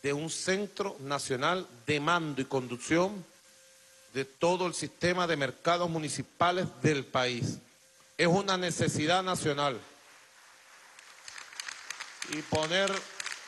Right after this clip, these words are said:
al frente un equipo competente es uno de los objetivos que tenemos. Saben que el otro gran objetivo en el campo económico-social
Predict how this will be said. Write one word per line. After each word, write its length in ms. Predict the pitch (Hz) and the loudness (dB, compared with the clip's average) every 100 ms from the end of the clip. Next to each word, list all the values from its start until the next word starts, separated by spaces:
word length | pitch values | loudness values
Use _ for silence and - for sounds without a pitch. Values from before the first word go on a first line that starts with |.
| - | -6
al 180 | 156 165 | -2 -2
frente 460 | - 196 208 190 190 | 0 0 0 0 0
un 80 | 190 | 0
equipo 380 | - 202 208 | -2 -2 -2
competente 960 | - 196 180 - 160 190 196 170 135 113 - - - - - - - - - - - - - - - - - - - - - - | 2 0 0 -2 0 2 0 0 -2 -6 -6 -12 -12 -14 -16 -16 -16 -16 -16 -18 -16 -16 -18 -18 -18 -20 -16 -16 -16 -20 -20 -10
es 80 | 143 | -6
uno 280 | 170 190 196 | -2 0 2
de 40 | |
los 140 | 190 | 2
objetivos 420 | 147 160 190 190 175 | 0 -4 -2 -2 -2
que 120 | 165 | -4
tenemos. 380 | 151 180 156 110 - _ - - - - - - - - - - - - 523 523 523 - - - - - - - | -4 -4 -6 -10 -20 _ -20 -20 -20 -20 -20 -20 -20 -20 -20 -20 -20 -20 -20 -20 -20 -20 -20 -20 -20 -20 -20 -20
Saben 300 | - 156 170 | -8 -6 -6
que 120 | 185 180 | -6 -6
el 60 | |
otro 240 | 175 175 175 | -6 -6 -6
gran 200 | 175 185 | -4 -6
objetivo 480 | 156 165 175 190 | -6 -6 -4 -4
en 60 | 185 | -4
el 100 | 165 | -4
campo 360 | 170 165 - 185 | -2 -4 -2 -2
económico-social 1040 | 175 160 165 180 170 156 - 185 190 | -2 -4 -4 -6 -6 -6 -2 0 0